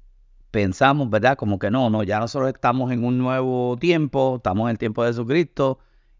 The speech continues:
y, y, eh, y pues no hay que, no hay que ver esto. O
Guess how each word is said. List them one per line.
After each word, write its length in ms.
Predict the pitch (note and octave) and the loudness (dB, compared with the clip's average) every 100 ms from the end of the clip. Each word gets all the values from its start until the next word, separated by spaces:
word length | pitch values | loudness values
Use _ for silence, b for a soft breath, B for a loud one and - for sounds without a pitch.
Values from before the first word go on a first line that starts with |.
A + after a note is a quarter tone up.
| - | -2
y, 720 | A2 A2 F#2+ F2+ F2 F2 E2 | 0 2 0 -2 -2 -4 -4
y, 340 | A#2 G#2+ G#2+ G#2 | -2 0 0 0
eh, 200 | G#2+ G#2+ | -2 -2
y 160 | A2 | -4
pues 200 | G2+ G#2 | -2 -2
no 140 | G#2 A2 | -2 -2
hay 100 | B2+ | -2
que, 680 | B2 E3 D#3+ D3+ C3+ A2 G2 _ _ _ _ _ | 0 0 2 0 -2 -4 -8 _ _ _ _ _
no 180 | G2 A2 | -6 0
hay 100 | C#3 | 0
que 120 | D3+ | 2
ver 180 | F#3+ D3+ | 0 0
esto. 300 | G#2+ - - | -2 -6 -12
O 80 | D2 | -12